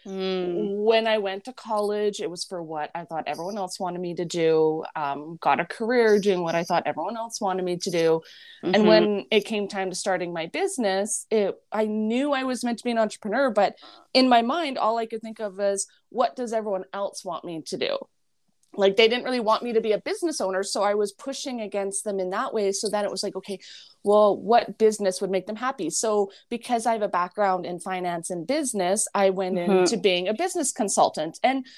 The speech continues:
Speaker 2: I was really good at it. I was great. I got clients right away. Um, but then all of a sudden I hit what I call that glass ceiling.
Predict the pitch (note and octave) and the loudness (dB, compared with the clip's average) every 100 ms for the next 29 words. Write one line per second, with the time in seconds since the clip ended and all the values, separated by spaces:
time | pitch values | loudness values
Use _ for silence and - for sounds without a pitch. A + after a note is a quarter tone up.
0 | - _ - C4 G4+ - G3+ A#3 C4+ C4+ | -20 _ -8 0 2 2 -2 -4 -4 -4
1 | F4 A3 C#3 - F#3 F3 D#3+ - C4 C#4 | 0 0 -2 -2 -2 -2 -6 -6 -4 -4
2 | - G3 F#3+ F3+ - - A#3+ B3 A#3+ A#3+ | -6 -6 -2 -2 -2 -6 -6 -4 -6 -6
3 | - G3+ F3+ E3+ E3+ C#4 C#4+ C4+ C4+ - | -6 -4 -4 -4 -2 0 0 -2 -6 -10
4 | - - - F3+ F#3+ F3+ F3+ - G3+ C4+ | -20 -20 -8 -4 -2 -2 -4 -10 -2 0
5 | - B3+ A#3+ A#3 A#3 A#3 - A3+ A3+ G#3+ | 2 2 4 4 4 2 4 4 6 4
6 | G3+ G#3+ - G3 F#3+ A3 G#3+ G3+ G#3 G3 | 2 -2 -4 -4 -4 -4 -4 -2 0 0
7 | F#3 G3 F3+ F#3 - G3 E3 F3 - D4 | 0 -2 0 0 -2 0 0 -2 -6 -6
8 | B3 F3+ F3+ | -4 -4 -6